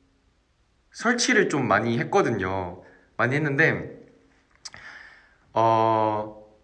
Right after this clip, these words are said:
이제 자리도 부족하다 보니까 행거 설치를 좀 더 하자, 이렇게 얘기가 나와가지고, 저희 월요 회의 때 그런 얘기가 나와서 이제 거실을 살짝, 이제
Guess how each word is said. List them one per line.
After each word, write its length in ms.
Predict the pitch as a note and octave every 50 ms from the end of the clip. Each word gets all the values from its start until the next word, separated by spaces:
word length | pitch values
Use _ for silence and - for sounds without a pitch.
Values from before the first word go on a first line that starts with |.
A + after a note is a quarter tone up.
| _ _ _ _ -
이제 200 | - - D3+ D3
자리도 800 | - - - E3+ F#3 A3 A3+ A3+ A3+ A3 A3 G3 F3+ F3 E3+ -
부족하다 560 | - - - G3 F#3+ - - A3+ G3+ G#3 E3+
보니까 640 | C#3 - E3+ - - - F3 E3+ C#3 A2+ F#2 - -
행거 240 | - G3 G#3 G#3
설치를 380 | G3 G3 F#3 F#3 - E3+ C#3+ C#3
좀 180 | D3 C3+ B2 B2
더 180 | - - A#2
하자, 600 | A#2 C3+ D3+ C#3+ B2 G2 F#2+ F#2+ G2 F#2+ F2+ - - - - - - - _ _ _ _ _ _ _ -
이렇게 580 | A#2 B2+ B2 - B2+ B2 A#2 A2 G#2+ G#2 G#2 G2+
얘기가 260 | G2+ G#2 B2 A#2 A2+
나와가지고, 880 | G2 F#2 F#2 G2 G2+ G2 F#2+ G2 - - D#3 D#3+ C3 - - - - - - - - - - - - - - - - _ -
저희 100 | A2+ A2
월요 340 | G#2 A2 B2+ D3 D3 C#3+ C#3+
회의 240 | C#3 B2 - -
때 380 | - G#2 G#2 A#2+ - - - - - -
그런 240 | - - A2+ A2
얘기가 220 | G#2+ A2 A2+ A#2 A2
나와서 640 | G2 F#2 F#2 F#2+ G2+ - D#3 D3+ B2+ G#2 - - - - - - - - - - - -
이제 180 | - B2 C#3 C#3
거실을 1200 | - C3+ C3+ D#3+ E3+ F3 A3 A#3 A#3 A#3 A3+ A3 A3 A3 G#3 A3 A3 G3+ C#3+ A2+ - - - - -
살짝, 800 | - G3 F#3+ - G#3+ G3 D#3+ B2 - - - - - - - - - _ _ _ _ _ _ _ _ _ _ -
이제 540 | A#2+ A#2 B2 C3 A#2+ A#2 A#2 A2+ - - -